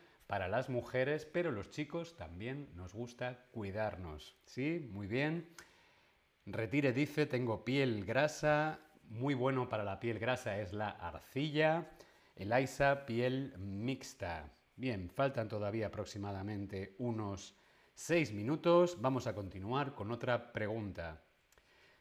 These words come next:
¿Con qué frecuencia te haces una exfoliación facial?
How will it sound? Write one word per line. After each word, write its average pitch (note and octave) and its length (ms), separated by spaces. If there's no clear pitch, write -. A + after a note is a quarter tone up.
¿Con B2+ 200
qué G3 120
frecuencia D#3+ 800
te G#2 140
haces C#3+ 560
una A#2+ 260
exfoliación G#2+ 920
facial? F#2+ 600